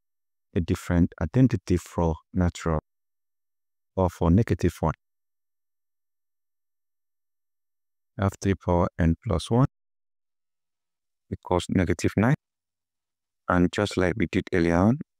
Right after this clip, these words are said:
x power y plus z equals x power y times x power z. So from here, f to the power n times to the power one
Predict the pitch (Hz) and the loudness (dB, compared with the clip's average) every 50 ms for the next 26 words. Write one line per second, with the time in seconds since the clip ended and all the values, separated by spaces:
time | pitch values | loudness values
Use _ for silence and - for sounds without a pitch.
0 | _ - 92 92 - - _ - 87 85 82 82 80 - _ _ _ _ _ _ | _ -6 -6 -6 -8 -8 _ -2 0 0 0 0 -2 -6 _ _ _ _ _ _
1 | _ _ _ _ _ _ - 90 87 85 82 _ - - 82 80 80 87 85 104 | _ _ _ _ _ _ -4 -2 -2 -2 -4 _ -6 -4 -4 -2 -2 0 2 4
2 | 110 92 87 90 - _ _ _ _ _ _ _ _ _ _ _ _ _ _ _ | 4 4 2 0 -2 _ _ _ _ _ _ _ _ _ _ _ _ _ _ _
3 | _ _ _ - 90 - - 90 87 85 85 85 - _ _ - 90 87 - - | _ _ _ -12 -10 -6 -2 0 0 0 -2 -6 -10 _ _ -6 -6 -6 -8 -8
4 | - 87 85 82 82 85 90 98 107 110 - _ - 95 95 92 - - - _ | -8 -8 -6 -6 -4 -2 0 0 0 0 -2 _ -2 0 0 0 0 -4 -10 _
5 | _ _ - 87 - - - - 82 80 80 78 78 87 107 120 143 - _ _ | _ _ -6 -6 -6 -4 -2 0 2 2 2 2 2 4 4 2 2 0 _ _
6 | _ _ _ _ _ _ _ _ _ _ _ _ _ _ _ _ _ _ _ _ | _ _ _ _ _ _ _ _ _ _ _ _ _ _ _ _ _ _ _ _
7 | _ _ _ _ _ _ _ _ _ _ _ _ _ _ _ _ _ _ _ _ | _ _ _ _ _ _ _ _ _ _ _ _ _ _ _ _ _ _ _ _
8 | _ _ _ _ _ _ _ _ _ _ _ _ _ _ _ _ _ _ _ _ | _ _ _ _ _ _ _ _ _ _ _ _ _ _ _ _ _ _ _ _
9 | _ _ _ _ _ _ _ _ _ _ _ _ - - 107 - - 98 92 90 | _ _ _ _ _ _ _ _ _ _ _ _ -4 -2 -2 0 2 2 2 2
10 | 85 110 123 147 - _ _ _ _ _ _ _ _ _ _ _ _ _ _ _ | 2 2 0 0 -2 _ _ _ _ _ _ _ _ _ _ _ _ _ _ _
11 | _ _ _ _ _ _ _ _ _ _ _ _ _ _ _ - - 92 - - | _ _ _ _ _ _ _ _ _ _ _ _ _ _ _ -4 -2 -2 -2 -2
12 | - 90 90 90 - - 87 85 87 - - 98 95 90 90 - - - 87 82 | -2 -2 -2 -2 0 0 2 2 2 0 0 0 0 0 0 -2 -2 -2 -2 -2
13 | 85 - - - - 82 85 - - - 85 82 82 87 98 117 135 | -2 -4 -6 -4 -4 -4 -4 -2 -2 0 0 2 2 2 2 0 0